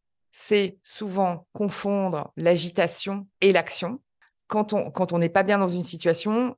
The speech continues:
on peut s'agiter, c'est-à-dire se dire, « Bah, j'ai l'impression que je fais des choses, j'ai l'impression quand même que j'avance,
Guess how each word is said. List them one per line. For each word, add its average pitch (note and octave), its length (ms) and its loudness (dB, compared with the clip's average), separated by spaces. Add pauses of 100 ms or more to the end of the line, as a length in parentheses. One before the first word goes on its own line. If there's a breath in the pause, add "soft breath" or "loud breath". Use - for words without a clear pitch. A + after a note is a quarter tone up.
on D#3+ 80 -4
peut G3+ 160 -2
s'agiter, F#3+ 580 0
c'est-à-dire E3 320 -2
se - 140 -10
dire, « F3+ 200 0
Bah, E3+ 120 4
j'ai F3 180 4
l'impression F#3 500 2
que G3+ 120 -6
je - 100 -8
fais F#3+ 140 0
des E3+ 100 0
choses, F3 400 -4
j'ai F3+ 160 0
l'impression F#3+ 460 2
quand A3 180 2
même A#3+ 220 4
que A3+ 100 2
j'avance, F#3 540 -2